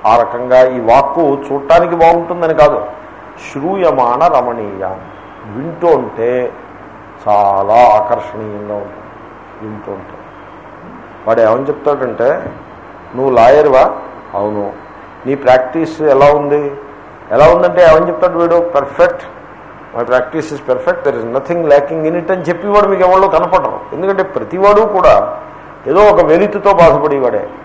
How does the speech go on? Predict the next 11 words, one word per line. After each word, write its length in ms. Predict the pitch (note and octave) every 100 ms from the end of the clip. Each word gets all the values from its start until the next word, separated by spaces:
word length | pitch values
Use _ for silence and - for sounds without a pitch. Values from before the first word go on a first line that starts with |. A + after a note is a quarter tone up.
| - - - A#2+
ఇంకా 260 | D#3+ G#3 G#3
ఏదో 400 | G3+ G3+ G3+ F#3+
ఈ 40 |
ప్రాక్టీస్ని 580 | E3+ E3+ E3+ F#3 F3 F3
ఇంకా 180 | E3+ E3+
అభివృద్ధి 540 | - E3+ E3+ D3+ D#3
చేయాలని 440 | D#3 D3+ C#3+ -
చూసేవాడే. 440 | C3 C#3 A#2+ G2+ F#2+ - - - - C#3
మీరు 140 | D#3
బిల్ 300 | C#3 D#3+ F3+
గేట్స్ని, 540 | F#3+ - D3 A#2 C3+